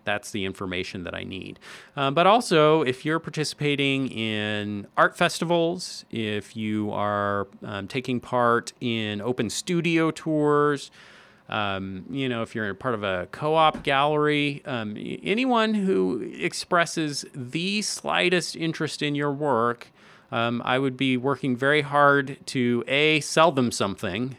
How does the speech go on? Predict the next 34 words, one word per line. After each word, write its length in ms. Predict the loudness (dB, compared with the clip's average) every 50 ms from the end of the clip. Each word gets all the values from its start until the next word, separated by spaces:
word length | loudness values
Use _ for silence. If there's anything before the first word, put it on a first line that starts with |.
| -16 -16 -10
uh, 220 | -8 -6 -6 -6 -6
you 120 | -6 -4 -4
know, 100 | -4 -4
to 80 | -4
move 240 | -2 0 0 0 2
them 160 | 0 0 0
towards 320 | -2 -2 -2 -2 0 -2 -4
a 60 | -8
purchase. 760 | -2 2 4 4 4 2 -2 -6 -4 -6 -6 -8 -10 -12 -14 -16 -20 -20 -20 -20 -20 -20 -20 -20 _ -4
And 160 | -2 0 0
if 120 | 0 0
you're, 300 | 0 2 2 2 0 -2
you 380 | -4 -6 -4 -2 -2 -4 -4 -4
are 280 | -2 -2 -2 0 0
unsuccessful 840 | 2 2 2 2 0 -4 -4 -2 -2 -2 -2 -2 -2 -2 0 0 0
in 160 | -2 -2 -2
that 200 | 0 2 2 4
effort, 840 | 4 4 4 2 0 -2 -2 0 0 -2 -2 -4 -8 -12 -12 -12 -14 -18 _
um, 480 | -14 -10 -8 -8 -8 -8 -8 -10 -12 -8 -6
then, 280 | -6 -4 -4 -6 -8
then 360 | -6 -6 -4 -4 -4 -6 -6 -6 -4
B, 500 | -2 0 2 4 4 4 4 2 -2 -4 -8 -8
my 160 | -6 -6 -4
job 400 | 0 2 2 4 4 4 2 0
is 300 | -4 -4 -4 -4 -6 -8
to 120 | -10 -6
get 160 | -4 -4 -2
their 140 | -2 -2 -4
contact 520 | -2 0 0 0 0 0 -2 -4 -4 -4 -6
information 600 | -8 -6 -6 -6 -4 -4 -4 -4 -6 -8 -8 -8
so 200 | -6 -6 -4 -2
I 120 | -2 -4
can 180 | -4 -6 -10 -10
continue 880 | -10 -8 -10 -10 -10 -10 -6 -4 -2 0 0 0 0 -2 -4 -6 -8